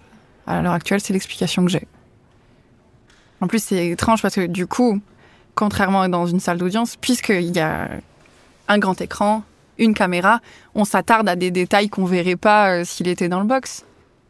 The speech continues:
Donc là, il est là, il triture son fil, euh, on attend, et tout le monde le regarde et il fait face à, à tout le monde.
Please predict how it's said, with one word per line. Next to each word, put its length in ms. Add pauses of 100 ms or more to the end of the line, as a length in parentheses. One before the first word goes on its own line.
(500)
Donc 160
là, 80
il 100
est 40
là, 260 (480)
il 100
triture 380
son 180
fil, 420
euh, 140 (480)
on 180
attend, 460
et 400 (840)
tout 120
le 60
monde 100
le 120
regarde 400
et 320 (560)
il 80
fait 140
face 300
à, 240
à 120
tout 140
le 80
monde. 160